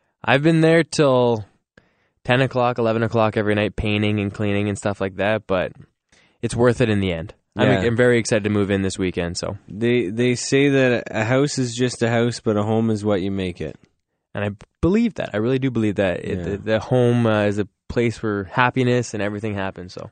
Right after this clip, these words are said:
Speaker 2: Exactly. Lots of great memories, and, uh, yeah,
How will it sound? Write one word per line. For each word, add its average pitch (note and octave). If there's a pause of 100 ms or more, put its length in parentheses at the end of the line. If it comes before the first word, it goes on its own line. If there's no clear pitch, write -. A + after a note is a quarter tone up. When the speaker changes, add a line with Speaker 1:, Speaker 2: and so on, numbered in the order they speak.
(140)
Speaker 2:
Exactly. G2
Lots G#2+
of G#2+
great G#2+
memories, G2+
and, F#2
uh, F2+ (680)
yeah, -